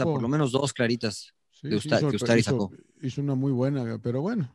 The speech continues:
Speaker 1: sin, sin llorar, sin, hoy no hicimos ni el segmento, cabrón, la verdad. Señor
Speaker 2: No,
Speaker 1: Trujillo,
Speaker 2: pues
Speaker 1: ¿usted se iba, se va a Buse o, o lo dejamos
Speaker 2: Pues
Speaker 1: ser,
Speaker 2: no
Speaker 1: o
Speaker 2: sé,
Speaker 1: lo
Speaker 2: yo la verdad es que creo que estoy confundido con lo que quiere Chivas, entonces sería muy difícil decir que se vaya Buse,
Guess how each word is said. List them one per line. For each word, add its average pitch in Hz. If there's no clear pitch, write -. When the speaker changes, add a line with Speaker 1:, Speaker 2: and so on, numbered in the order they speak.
Speaker 1:
sin, 123
sin 123
llorar, 127
sin, 135
hoy 170
no 175
hicimos 175
ni 127
el 110
segmento, 120
cabrón, 110
la 110
verdad. 113
Señor 147
Speaker 2:
No, 156
Speaker 1:
Trujillo, 156
Speaker 2:
pues 175
Speaker 1:
¿usted 175
se -
iba, 170
se 127
va 170
a -
Buse 185
o, 135
o 120
lo 123
dejamos 139
Speaker 2:
Pues 156
Speaker 1:
ser, 147
Speaker 2:
no 180
Speaker 1:
o 165
Speaker 2:
sé, 165
Speaker 1:
lo 160
Speaker 2:
yo 156
la 196
verdad 175
es 170
que 170
creo 165
que 151
estoy 170
confundido 156
con 139
lo 123
que 123
quiere 147
Chivas, 143
entonces 131
sería 131
muy 151
difícil 135
decir 120
que 135
se 123
vaya 139
Buse, 147